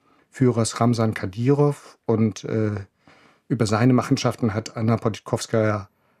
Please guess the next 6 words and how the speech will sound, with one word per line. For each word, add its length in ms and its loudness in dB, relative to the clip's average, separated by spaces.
auch 320 -2
immer 340 4
wieder 220 2
berichtet. 760 -2
Und 360 0
er 500 0